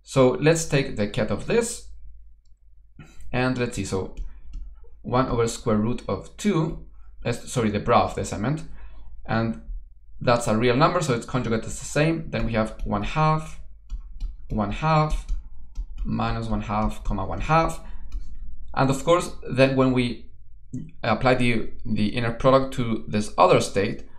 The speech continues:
when this one is applied on this one, because they are different states, their product is going to be zero. So we, I'm going to just multiply right away and leave this only with this part right here. So it's going to be times A.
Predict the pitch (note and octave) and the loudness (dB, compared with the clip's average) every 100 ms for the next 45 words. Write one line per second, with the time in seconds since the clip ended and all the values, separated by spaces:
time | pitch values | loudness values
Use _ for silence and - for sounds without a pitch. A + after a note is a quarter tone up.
0 | - - A2+ A2 D#3+ G3+ D3+ D#3 D#3+ - | -14 -4 0 4 4 2 2 2 2 -4
1 | - B2 A2+ A2+ A#2+ A#2 B2 - - A2 | -4 -2 0 2 6 8 6 2 -2 0
2 | G#2 D#3+ G#3+ A2 G#2 A2 - - - - | 2 4 2 2 0 0 -6 -12 -16 -10
3 | - A2 A#2 A#2+ G#2+ D#3+ D#3+ D#3 - D#3 | -6 -2 0 0 2 2 2 0 2 2
4 | D#3+ - A2+ - G#2+ - - G2+ G#2 A2 | 0 -2 -4 0 0 0 -2 -6 -2 0
5 | C#3 G#3 D#3+ - - - - - _ - | 2 4 4 2 -4 -16 -20 -20 _ 0
6 | C#3 C3+ C#3 - C3 C3 C3 B2+ C3 - | 2 2 0 0 2 2 0 0 0 0
7 | - A#2+ C#3 D3 - B2 A2 A#2+ D#3+ G#2+ | -6 0 0 0 0 0 2 4 4 4
8 | A#2+ - A2 A2 B2+ C3 A#2+ B2 - D#3 | 2 0 -4 0 2 2 2 -2 -2 0
9 | F3+ C#3+ D#3 - A#2 A#2 B2 - G#2 G#2 | 2 2 0 -2 -2 -2 -4 -2 -2 0
10 | G2 F#2 - - - - - - - - | -2 -4 -6 -8 -10 -10 -10 -10 -10 -8
11 | G#2+ A2+ A2 A2+ A2 G#2 G2+ G2+ - - | -4 -4 -2 -2 0 0 0 -2 -6 -14
12 | _ _ - - - - F3 F3 - | _ _ -20 -20 -14 0 2 2 -4